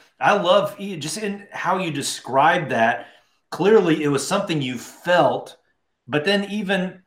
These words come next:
you know, like, I speak from a marketing standpoint, the, uh, you, you provided a metrics. We pro-, we saved, we helped X number of people.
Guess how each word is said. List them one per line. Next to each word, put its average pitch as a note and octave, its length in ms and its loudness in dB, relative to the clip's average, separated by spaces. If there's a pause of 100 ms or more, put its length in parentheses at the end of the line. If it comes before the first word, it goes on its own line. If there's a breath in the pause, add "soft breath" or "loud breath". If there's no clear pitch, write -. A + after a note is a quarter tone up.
(200)
you D#3 120 -2
know, D#3 260 0
like, D#3 300 -4
I D#3+ 180 2
speak - 380 -6
from D#3 140 -2
a A#2+ 80 -2
marketing C#3+ 640 -2
standpoint, B2 760 -6 (300 soft breath)
the, A#2+ 420 -4
uh, A#2+ 200 -4 (280)
you, C#3 260 -4
you D3 140 -4
provided E3+ 480 2
a G#2+ 120 -2
metrics. - 760 -6 (100)
We C#3 180 0
pro-, D#3 240 0
we E3+ 220 -2
saved, E3 680 0
we C#3+ 140 0
helped D3 540 -4
X E3+ 340 -6
number D3 460 -2
of A2 240 -8
people. A#2+ 520 -8